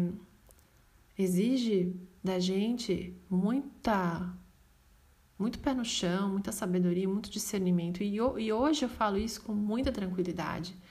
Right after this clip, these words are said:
né? É, quando eu comecei com o Conselho Despertar, quando eu comecei meus cursos de atendimento, eu tinha um pouco de, é, temor de falar certas coisas por conta de ser mal interpretada, né?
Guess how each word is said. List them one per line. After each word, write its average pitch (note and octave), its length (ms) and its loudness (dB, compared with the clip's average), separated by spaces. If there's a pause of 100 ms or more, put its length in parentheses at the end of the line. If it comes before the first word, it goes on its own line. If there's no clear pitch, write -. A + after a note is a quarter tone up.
(640)
né? E3 340 -2 (360)
É, - 420 -6
quando F#3 680 2
eu F3 80 -4
comecei F#3+ 840 0
com F#3 60 -14
o - 40 -14
Conselho F3+ 320 -2
Despertar, F3+ 800 -2
quando F3+ 120 -2
eu F3+ 80 0
comecei F3+ 360 0
meus F#3 220 -2
cursos F3+ 320 -4
de F3+ 80 -2
atendimento, F3+ 580 -2
eu G3 60 -2
tinha G3+ 320 -4
um G#3 60 -4
pouco G3+ 360 -4
de, F#3+ 320 0 (480)
é, E3+ 200 -2
temor A3 580 2
de F3+ 100 -2
falar E3+ 320 -2
certas F3+ 400 -6
coisas F#3 560 0 (840)
por A#3 160 -2
conta G3 340 -2
de - 80 -10
ser F3+ 220 -2
mal E3 240 -2
interpretada, - 840 -6
né? F3 260 -4